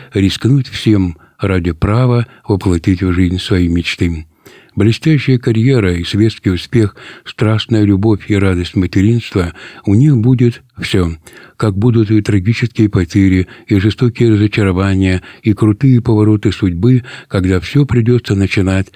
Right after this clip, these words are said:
с самого начала. Четыре сестры, четыре истории жизни. Колин Макалу вновь дарит читателям целый мир, в котором каждый найдёт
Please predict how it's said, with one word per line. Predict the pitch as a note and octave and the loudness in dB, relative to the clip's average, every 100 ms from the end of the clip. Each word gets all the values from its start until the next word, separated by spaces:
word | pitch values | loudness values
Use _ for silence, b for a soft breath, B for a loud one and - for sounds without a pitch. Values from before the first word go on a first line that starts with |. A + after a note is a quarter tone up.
| b b - | b b -18
с | - | -8
самого | - F2 F2+ F2 F2 F2 _ | -4 0 0 0 0 -4 _
начала. | G#2 F2+ - F2 E2+ E2 D#2+ _ _ _ - | -4 -4 -2 -2 -2 -6 -10 _ _ _ -6
Четыре | G2+ C3 C3 | -2 2 2
сестры, | A2+ G#2+ - F#2+ F2+ E2 _ b b _ | 0 -4 -4 -2 -2 -4 _ b b _
четыре | - G2+ B2 C3 A#2+ | -4 0 2 4 2
истории | G#2+ - G2+ G2 F#2+ | 0 0 2 2 0
жизни. | F#2+ F#2 E2 F2+ E2+ B B B B | 0 -2 -2 -6 -8 B B B B
Колин | - G#2+ G2 | 0 2 2
Макалу | F#2 G2 G#2 A2 G2+ G2+ G2 G2 B B | 2 0 0 0 2 2 2 -2 B B
вновь | G2+ F#2 C3+ C3+ - | -4 0 2 2 -2
дарит | A2 G2 G2 F#2 F#2 | -6 -2 0 0 -2
читателям | G#2+ F#2+ G2+ - F#2+ F2+ | -2 0 -2 0 -2 -2
целый | - G2 F2+ F2+ | -2 -2 0 2
мир, | G#2 B2+ G#2+ B B | 2 2 -2 B B
в | - | -6
котором | G2+ A2 G2 F2+ | -2 0 0 -2
каждый | - C3 G2+ F#2 | 0 0 2 0
найдёт | F#2 F#2 F#2 F#2+ | 2 0 0 -2